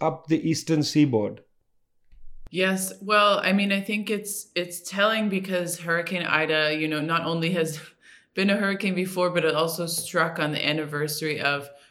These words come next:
Speaker 2: Hurricane Katrina from, you know, which devastated Louisiana, devastated the Gulf Coast area in two thousand five, you know, caused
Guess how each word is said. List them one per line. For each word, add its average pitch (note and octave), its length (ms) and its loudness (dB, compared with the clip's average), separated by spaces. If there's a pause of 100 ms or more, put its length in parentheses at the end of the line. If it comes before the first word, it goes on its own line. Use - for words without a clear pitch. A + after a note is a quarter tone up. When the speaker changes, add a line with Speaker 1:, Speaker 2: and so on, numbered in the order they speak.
Speaker 2:
Hurricane F#3 460 -2
Katrina E3 760 0
from, D3+ 240 -8 (120)
you D#3 120 -6
know, D3 120 -4
which C#3+ 360 -10 (220)
devastated E3+ 880 4 (340)
Louisiana, D#3+ 680 6
devastated D#3+ 840 4
the D3+ 80 0
Gulf D3+ 380 2
Coast D3+ 400 0
area D3+ 500 2
in D3+ 140 -4
two E3 140 -4
thousand D#3 340 -2
five, D3 580 2 (340)
you F3 140 -2
know, D#3 220 2
caused D#3+ 640 0